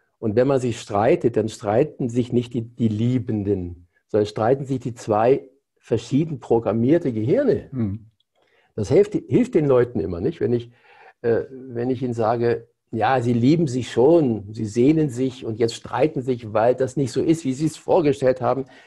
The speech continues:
Speaker 1: Aber das sind ja ihre Gehirne, die Recht haben wollen. Also nehmen Sie sich mal nicht zu persönlich, äh, und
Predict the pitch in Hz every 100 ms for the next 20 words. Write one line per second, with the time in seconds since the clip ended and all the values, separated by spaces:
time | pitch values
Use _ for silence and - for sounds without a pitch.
0 | - _ - 120 131 - 196 175 170 170
1 | 156 143 123 185 190 147 120 101 - -
2 | - - 58 73 76 104 - _ _ _
3 | 117 113 117 160 147 131 123 135 165 -
4 | - - 156 170 160 127 113 117 113 139
5 | 147 143 139 _ - 156 156 117 135 117
6 | 143